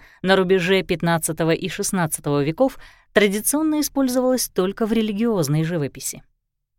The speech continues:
Себя Дюрер изображает с внимательным и пристальным взглядом, буквально пронзающим каждого,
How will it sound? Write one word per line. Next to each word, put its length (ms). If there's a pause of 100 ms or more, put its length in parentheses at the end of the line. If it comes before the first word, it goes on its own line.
(140)
Себя 360
Дюрер 440 (100)
изображает 640
с 80
внимательным 760
и 80
пристальным 600
взглядом, 560 (220)
буквально 480
пронзающим 760
каждого, 560